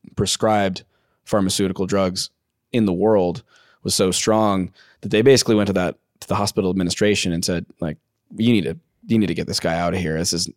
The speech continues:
not working for us." And they did, because medicine is very captured by pharma. And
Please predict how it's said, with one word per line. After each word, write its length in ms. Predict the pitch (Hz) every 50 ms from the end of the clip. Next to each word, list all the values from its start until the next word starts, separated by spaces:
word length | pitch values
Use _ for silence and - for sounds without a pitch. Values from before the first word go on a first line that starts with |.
| _
not 340 | - 107 101 92 78 69 -
working 300 | - 87 - - - -
for 180 | - - - -
us." 220 | - - - - _ - - - - - - -
And 140 | - 95 98
they 60 | 101
did, 280 | 123 185 214 135 - - - - _ _
because 580 | - 110 104 - 107 101 98 92 - - - - _ _ _ -
medicine 340 | 98 95 92 95 - - 98
is 220 | 95 95 - - _ _ _ _ -
very 360 | 101 98 104 107 110 107 104
captured 480 | - - 101 95 95 - - 104 92
by 100 | 95 92
pharma. 440 | 98 - - 95 90 82 - - - _ _ _ _ - - - - - - _ -
And 540 | 98 101 101 98 98 98 95 95 92 -